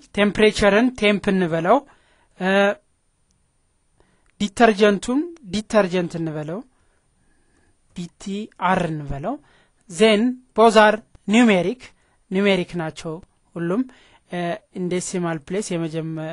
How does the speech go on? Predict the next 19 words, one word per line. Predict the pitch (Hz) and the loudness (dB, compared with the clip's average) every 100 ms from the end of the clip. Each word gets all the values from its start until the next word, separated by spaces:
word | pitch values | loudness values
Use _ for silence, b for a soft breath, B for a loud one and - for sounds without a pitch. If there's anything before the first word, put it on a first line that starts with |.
| 175 _ | -14 _
ኢንዴሲማል | 180 180 175 - - 165 165 | -10 -6 -6 -8 -8 -8 -8
ፕሌስ | - 175 - | -8 -8 -8
ቢሆንም | 180 165 180 233 | -6 -6 -6 -6
ምንም | 180 156 | -8 -10
ችግር | - 151 156 | -14 -14 -10
የለውም። | 156 156 220 277 b b b b | -8 -6 -8 -8 b b b b
ናው | 202 202 | 0 2
ሌብል | 185 220 196 220 285 _ _ _ _ _ _ _ _ _ _ _ _ | 4 6 6 4 2 _ _ _ _ _ _ _ _ _ _ _ _
እዚህ | 165 208 | -2 4
ላይ | 214 | 6
መጻፍ | 202 196 190 - | 4 2 -2 -4
እንችላለን። | 185 170 165 165 208 277 | -6 -6 -4 -2 -4 -2
About | 180 175 185 - | -2 0 0 -2
explanation | 160 - 170 156 156 - 165 | -12 -10 -10 -10 -10 -10 -8
of፣ | 214 - _ _ _ _ _ _ | -10 -12 _ _ _ _ _ _
እ፣ | 185 165 156 151 294 381 403 392 _ _ _ _ _ _ _ _ _ _ _ _ _ 226 | -14 -12 -12 -12 -16 _ _ _ _ _ _ _ _ _ _ _ _ _ _ _ _ -6
explanation | 190 - - 220 196 170 165 156 | -4 -4 0 2 2 -2 -6 -10
of | 202 - _ _ _ _ _ _ - | -12 -18 _ _ _ _ _ _ -6
temp፣ | 185 202 | -2 -2